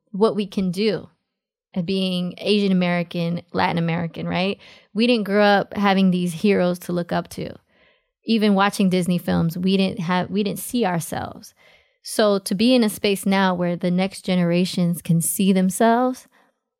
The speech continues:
I'm so excited to see what they're gonna do in the future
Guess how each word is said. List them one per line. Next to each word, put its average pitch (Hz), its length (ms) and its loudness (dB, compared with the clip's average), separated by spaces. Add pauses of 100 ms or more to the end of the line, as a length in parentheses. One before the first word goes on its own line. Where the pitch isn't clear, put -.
(160)
I'm 214 180 4
so 240 200 4
excited 190 560 2
to 190 100 -2
see 214 320 0
what 185 340 2
they're 180 160 4
gonna 170 180 4
do 160 320 -4 (360)
in 170 120 0
the 165 60 0
future 185 540 -6